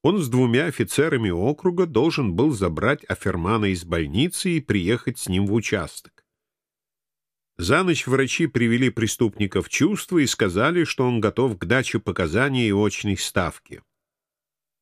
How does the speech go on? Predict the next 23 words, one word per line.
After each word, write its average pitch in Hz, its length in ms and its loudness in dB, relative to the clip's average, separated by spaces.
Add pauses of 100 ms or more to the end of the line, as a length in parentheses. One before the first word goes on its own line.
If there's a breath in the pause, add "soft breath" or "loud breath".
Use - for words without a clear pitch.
(1500)
Хотя 233 240 2
спешки 220 480 0
особой 196 480 0
не 226 240 2
было, 214 300 4
нас 202 320 0
никто 208 360 0
не 190 160 2
торопил 180 540 0
с 107 60 0
закрытием 107 880 0
дела, 95 340 2
но 131 260 2
мы 226 300 0
все 190 320 2
знали, 151 460 0
что 120 400 2
допрос 98 580 0
нужно 202 280 0
вести 196 360 0
по 165 140 0
горячим 120 500 0
следам. 90 580 0